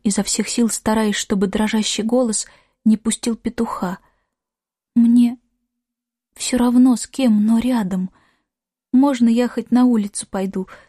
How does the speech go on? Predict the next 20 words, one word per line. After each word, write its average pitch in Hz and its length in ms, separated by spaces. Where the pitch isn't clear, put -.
Там 233 220
люди. 220 440
Я 226 100
не 220 100
могу 220 320
одна. 196 400
Это 220 200
заскок 220 560
какой-то 202 440
в 180 80
голове. 202 520
Заскочила. 208 880
Это 214 180
пройдёт, 226 560
если 185 300
я 190 140
не 185 160
рехнусь». 208 580
«Не 185 160
рехнёшься». 185 840